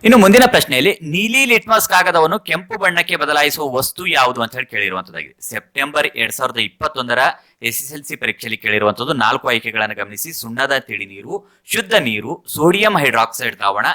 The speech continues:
ಜಠರ ರಸ ಅಂತ ಹೇಳಿ ಕೇಳಿರುವಂತದ್ದು. ಸರಿಯಾಗಿರುವಂತ ಉತ್ತರ ಡಿ ಆಯ್ಕೆ, ಜಠರ ರಸ ಸರಿ ಉತ್ತರ ಆಗಿರುವಂತದ್ದಾಗಿದೆ. ಇನ್ನು ಒಂದು ದ್ರಾವಣದ ಕೆಂಪು ಲಿಟ್ಮಸ್ ಅನ್ನು ನೀಲಿ ಬಣ್ಣಕ್ಕೆ ಬದಲಾಯಿಸಿದರೆ ಅದರ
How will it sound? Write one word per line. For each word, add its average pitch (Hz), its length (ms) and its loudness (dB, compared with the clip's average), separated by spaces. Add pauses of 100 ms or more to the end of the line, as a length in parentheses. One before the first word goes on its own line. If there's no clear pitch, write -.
(140)
ಜಠರ 113 420 -6
ರಸ 104 240 -6
ಅಂತ 107 180 -4
ಹೇಳಿ 107 180 -12
ಕೇಳಿರುವಂತದ್ದು. 85 640 -12 (300)
ಸರಿಯಾಗಿರುವಂತ 156 600 2
ಉತ್ತರ 117 300 -4
ಡಿ 143 380 -6
ಆಯ್ಕೆ, 139 340 0
ಜಠರ 117 520 -2
ರಸ 131 260 -2 (380)
ಸರಿ 127 300 -6
ಉತ್ತರ 113 280 -8
ಆಗಿರುವಂತದ್ದಾಗಿದೆ. 101 720 -6 (1200)
ಇನ್ನು 247 160 8
ಒಂದು 220 360 8
ದ್ರಾವಣದ 220 400 6
ಕೆಂಪು 208 400 -2
ಲಿಟ್ಮಸ್ 190 440 -4
ಅನ್ನು 165 160 -4
ನೀಲಿ 180 400 -2
ಬಣ್ಣಕ್ಕೆ 185 380 0
ಬದಲಾಯಿಸಿದರೆ 147 640 0
ಅದರ 175 360 0